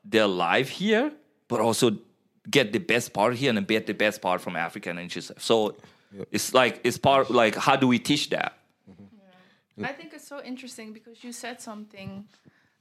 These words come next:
Speaker 3: um, because I was listening to, like, the experience that Kwame had, that Steven had, and that you had. And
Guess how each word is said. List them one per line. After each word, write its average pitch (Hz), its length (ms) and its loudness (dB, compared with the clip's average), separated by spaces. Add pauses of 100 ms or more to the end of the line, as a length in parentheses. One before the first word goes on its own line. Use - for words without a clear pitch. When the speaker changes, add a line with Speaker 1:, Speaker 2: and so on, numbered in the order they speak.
(120)
Speaker 3:
um, 185 560 2 (480)
because 214 220 4
I 226 80 8
was 233 180 2
listening 240 320 2
to, 233 120 0
like, 202 200 2
the - 80 -4
experience 208 520 -4
that - 220 -10
Kwame 220 400 0
had, 202 560 0
that 175 400 -4
Steven 220 420 0
had, 185 340 -2
and 170 140 -6
that 175 180 -10
you 214 160 -6
had. - 420 -8 (600)
And 190 500 -2